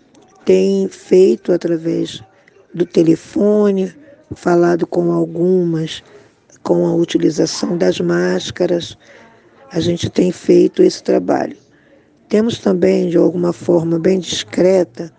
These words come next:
é, feito uma alimentação, é, entregue algumas quentinhas, é, pras mulheres que estão nas ruas. É, nós já temos aqui,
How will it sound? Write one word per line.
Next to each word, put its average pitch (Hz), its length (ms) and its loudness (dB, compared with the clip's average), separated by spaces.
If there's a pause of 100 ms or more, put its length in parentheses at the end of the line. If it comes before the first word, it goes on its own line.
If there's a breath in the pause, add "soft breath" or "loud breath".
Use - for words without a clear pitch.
(540 soft breath)
é, 180 160 0
feito - 680 -2
uma 214 300 0
alimentação, 196 1120 0 (540 soft breath)
é, 175 180 4
entregue 170 920 0 (160)
algumas 170 480 -2
quentinhas, 185 1120 -4 (540 soft breath)
é, 165 420 0
pras 165 220 2
mulheres 165 480 0
que - 120 -2
estão 165 360 -4
nas 170 240 -2
ruas. 175 840 2 (680 soft breath)
É, 175 220 2
nós 202 320 2
já 247 160 2
temos 202 540 -2
aqui, 190 440 -2